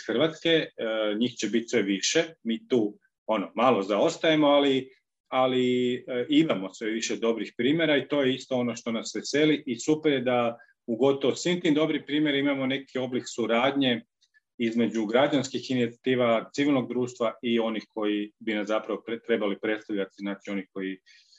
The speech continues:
koji, e, provode javne politike, a to su političari.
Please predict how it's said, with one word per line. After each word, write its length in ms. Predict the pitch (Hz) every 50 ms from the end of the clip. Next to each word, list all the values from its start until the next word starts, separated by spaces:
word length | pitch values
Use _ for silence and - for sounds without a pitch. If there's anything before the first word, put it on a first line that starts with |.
| _ _ _ - -
koji, 180 | - 113 110 104
e, 320 | - - - 135 113 104 -
provode 460 | 120 120 113 113 113 113 101 101 95
javne 300 | 98 95 92 95 95 - _
politike, 420 | 101 101 104 104 104 - _ 101
a 60 | 95
to 120 | - 95 92
su 160 | - - _ _
političari. 540 | 95 95 92 - _ _ - - - _